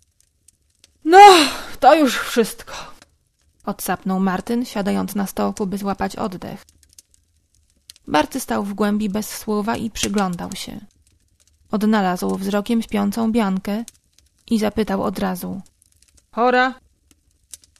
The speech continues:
Bogna potwierdziła skinieniem głowy i swą zatroskaną miną.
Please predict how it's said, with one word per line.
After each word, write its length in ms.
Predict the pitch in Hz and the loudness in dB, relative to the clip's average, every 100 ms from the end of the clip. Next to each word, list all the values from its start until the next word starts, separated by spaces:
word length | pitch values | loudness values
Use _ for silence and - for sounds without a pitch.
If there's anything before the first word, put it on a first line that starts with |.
| _ 208 | _ -2
Bogna 300 | 220 226 220 | 0 0 -2
potwierdziła 640 | 226 - 233 208 240 202 | -4 -2 -2 0 -2 -2
skinieniem 640 | 190 - 208 208 196 190 | -4 -4 0 0 0 -2
głowy 420 | 190 208 208 226 226 | -2 -2 -2 -4 -4
i 140 | 208 | -4
swą 300 | 202 - 196 | -6 -6 -4
zatroskaną 680 | 202 202 208 - 208 196 196 | -4 -6 -8 -6 -4 -2 2
miną. 380 | 214 202 170 | 2 0 -4